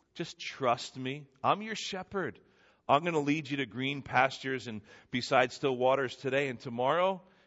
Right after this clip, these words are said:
if I give you a new day tomorrow, there'll be more green grass for you. Don't worry about it. I'll provide all your needs, and there'll be enough left over that you can share,"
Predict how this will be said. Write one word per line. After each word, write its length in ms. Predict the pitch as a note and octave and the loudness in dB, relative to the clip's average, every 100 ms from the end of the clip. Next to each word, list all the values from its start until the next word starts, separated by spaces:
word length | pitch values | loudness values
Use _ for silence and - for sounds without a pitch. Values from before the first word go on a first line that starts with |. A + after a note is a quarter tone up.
| _ | _
if 60 | C3+ | -8
I 60 | |
give 220 | B2+ D3 | -4 -4
you 100 | C3+ | -2
a 20 | B2+ | -2
new 180 | C#3 | -4
day 200 | C#3+ C#3 | 0 0
tomorrow, 480 | C3+ C#3 A#2+ C3 D3+ | -2 -4 -2 0 0
there'll 180 | C3 C3+ | -2 -2
be 140 | C3 | -4
more 340 | A2+ G#2 G#2+ A#2 | -6 -4 -4 -4
green 300 | - G#2 G2 | -8 -10 -8
grass 320 | F#2 F2 F2 | -6 -6 -8
for 220 | - G2 | -12 -10
you. 80 | G2+ | -10
Don't 200 | B2+ C3+ | -10 -8
worry 260 | A2+ G2 F#2+ | -4 -4 -4
about 300 | F#2 F2 F#2+ | -6 -6 -8
it. 140 | A2 _ _ _ _ - | -14 _ _ _ _ 2
I'll 160 | A#2 | 2
provide 440 | - B2+ A2 A2 A2 | 2 0 4 4 4
all 160 | A2+ | 2
your 160 | A#2 A2+ | 0 -4
needs, 320 | A2+ B2+ A#2 | -6 -6 -6
and 160 | A#2 G#2+ - _ _ | -6 -8 -18 _ _
there'll 180 | D3 F3 | 2 2
be 180 | F3 C#3 | 2 -2
enough 340 | A#2+ B2+ C3+ | 0 0 -2
left 300 | A#2+ B2+ - | 0 -2 0
over 300 | B2+ C3 D3+ | -2 -2 -2
that 180 | C3 G2+ | -4 -4
you 180 | F2+ A2 | -6 -10
can 200 | - C3+ | -10 -12
share," 480 | A#2 - F#2 E2+ | -10 -10 -10 -12